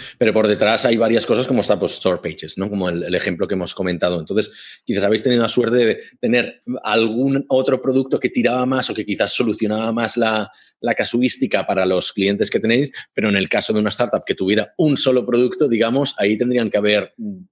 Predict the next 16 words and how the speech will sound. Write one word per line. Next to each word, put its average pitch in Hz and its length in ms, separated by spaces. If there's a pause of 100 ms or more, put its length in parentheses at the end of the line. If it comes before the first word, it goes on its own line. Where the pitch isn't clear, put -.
(180)
desarrollado 104 680
cosas 82 320
nuevas, 104 320
¿no? 120 120
En - 280
ese 156 140
sentido, 170 420 (260)
vosotros 131 440
igualmente 143 640 (140)
habéis 127 360
tenido 143 320
que 117 100
desarrollar 104 520
cosas 107 260
nuevas, 123 540
eh, 95 320